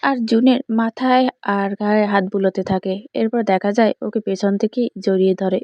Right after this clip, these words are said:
এবং ওর ঠোঁটের উপরও হাত বুলোতে থাকে এবং দেখা যায় ওর গালে একটা ছোট্ট করে কিস করে। এরপর দেখা যায় যে সে ওখান থেকে আবার সরে যায় এবং সোফার ওপর গিয়ে বসে এবং সে ওর চোখের বাঁধনটা খুলে দেয় এবং সে আরও বলে যে,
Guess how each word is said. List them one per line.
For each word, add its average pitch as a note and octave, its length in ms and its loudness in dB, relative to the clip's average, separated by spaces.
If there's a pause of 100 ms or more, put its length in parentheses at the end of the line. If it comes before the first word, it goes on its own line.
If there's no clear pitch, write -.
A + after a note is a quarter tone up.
এবং C4+ 220 2
ওর C4+ 100 4
ঠোঁটের A3 360 2
উপরও C4 340 0
হাত F#3+ 200 -2
বুলোতে F#3+ 400 -2
থাকে F#3+ 260 -8 (480)
এবং D#4 200 0 (100)
দেখা C4+ 260 2
যায় C4 180 2
ওর A#3 160 -2
গালে G3 300 0
একটা G3 360 -2
ছোট্ট - 280 -8
করে F#3 260 -4
কিস F3+ 280 -8
করে। F3+ 240 -4 (500)
এরপর A#3 280 -2
দেখা G#3 320 0
যায় G#3+ 240 2
যে G#3 240 -2
সে G#3+ 180 -2 (100)
ওখান G3 340 -4
থেকে G#3 300 -2 (260)
আবার F#3+ 380 2 (180)
সরে F#3 320 2
যায় F3+ 280 0
এবং G3+ 320 0
সোফার F#3 360 -2
ওপর F3+ 300 0
গিয়ে F3 280 4
বসে F3 260 -4 (480)
এবং D4+ 220 2
সে B3+ 240 4 (360)
ওর A3+ 200 2 (420)
চোখের G#3 320 -2
বাঁধনটা F#3+ 460 0
খুলে F3+ 320 0
দেয় F3 200 -2 (400)
এবং B3+ 200 0
সে B3 100 0
আরও G3+ 200 4
বলে G#3+ 200 4
যে, A#3 120 2